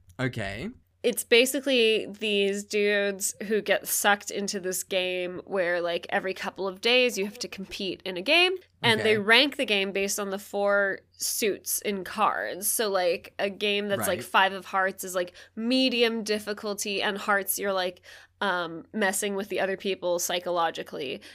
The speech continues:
Speaker 2: and clubs is, like, you're all, you have to work in a team to get through it. So the number is the
Speaker 1: Right.
Speaker 2: difficulty, and the suit is the type of challenge.
Speaker 1: Right.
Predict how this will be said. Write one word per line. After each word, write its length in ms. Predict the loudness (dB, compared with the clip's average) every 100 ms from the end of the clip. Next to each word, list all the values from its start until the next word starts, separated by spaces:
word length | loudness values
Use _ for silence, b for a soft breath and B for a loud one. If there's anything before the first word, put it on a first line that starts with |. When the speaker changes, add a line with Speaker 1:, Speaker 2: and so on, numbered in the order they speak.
| -6
Speaker 2:
and 220 | -6 -6
clubs 580 | -4 2 2 2 -2 -8 B B
is, 200 | -2 0
like, 200 | -2 0
you're 180 | -2 0
all, 260 | 0 0 -2
you 120 | -4
have 200 | -4 -4
to 100 | -4
work 220 | -2 -4 -4
in 100 | -6
a 60 |
team 480 | -4 -4 -4 -6 -4
to 120 | -4
get 200 | -4 -6
through 360 | -8 -8 -4 -4
it. 280 | -4 -8 -12 B -6
So 160 | -2 0
the 80 | 2
number 340 | 2 4 4
is 140 | 2 0
the 80 | -2
Speaker 1:
Right. 60 |
Speaker 2:
difficulty, 680 | -2 -4 -6 -6 -4 -4 -4
and 160 | -6 -4
the 60 |
suit 440 | -2 0 0 -2 -4
is 180 | -8
the 120 | -6 -6
type 280 | -4 -4 -6
of 100 | -8
challenge. 840 | -6 -6 -6 -8 -10 -10 -10 -10 _ _
Speaker 1:
Right. 420 | -10 -10 -10 -12